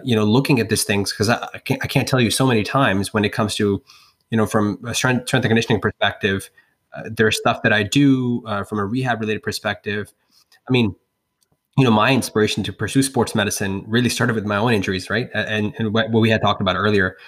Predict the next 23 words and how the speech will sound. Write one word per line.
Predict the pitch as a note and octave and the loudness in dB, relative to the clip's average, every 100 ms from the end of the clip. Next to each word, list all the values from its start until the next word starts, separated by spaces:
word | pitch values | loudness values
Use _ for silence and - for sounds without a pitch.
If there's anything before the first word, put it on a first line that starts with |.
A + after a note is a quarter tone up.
| - _ - | -20 _ -2
And | A2 | 2
so | A#2 | 2
a | |
lot | G#2 A2 C3+ | 2 2 2
of | |
things | B2 A2 | 2 2
I | A2 | 2
know | G#2+ G#2+ | 4 2
have | G2 | 0
worked | G2 G#2+ - | 0 -2 -2
for | - | -4
me, | G2 C#3 C3 G#2+ C#3+ _ _ _ _ | 2 4 2 0 -8 _ _ _ _
um, | G#2 G2+ G2 F#2 F#2+ - _ _ _ _ _ - - _ - | -2 2 2 0 -4 -10 _ _ _ _ _ -12 -12 _ -8
sometimes | - B2 A#2 A#2+ | -2 0 2 2
I | |
have | A#2+ | 2
to | B2 | 2
wonder | G#2+ G#2+ | 2 2
why. | F#2 F2+ F#2+ A#2+ - - | 2 0 0 -4 -14 -8
Uh, | G#2+ G2 | -4 0
same | C3+ B2+ | 0 2
thing | B2+ | 2
with, | A2 G2 | 2 0